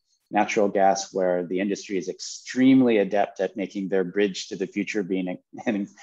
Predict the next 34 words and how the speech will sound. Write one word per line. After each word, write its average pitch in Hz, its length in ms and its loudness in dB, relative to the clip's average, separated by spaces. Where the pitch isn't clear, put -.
an 110 220 -4
endless 110 460 0
bridge, 101 400 -2
essentially. 90 560 -6
Um, 101 360 2
the 123 160 0
only 170 240 2
caveats 139 560 2
to 107 100 -6
this 104 240 -4
are 98 80 -2
that, 92 320 -4
for 117 80 0
example, 104 720 0
deep 113 240 -6
sea 104 420 -2
ships, - 640 -4
uh, 95 280 2
need 113 400 4
a 101 80 4
kind 104 480 0
of, 90 320 0
uh, 87 260 -2
fuel. - 500 -2
They, 92 260 4
they, 92 280 2
you 95 180 -2
can't 117 300 0
electrify 101 540 0
a 90 40 0
ship - 280 -6
that 92 140 -6
has, 90 500 -2
uh, 92 200 0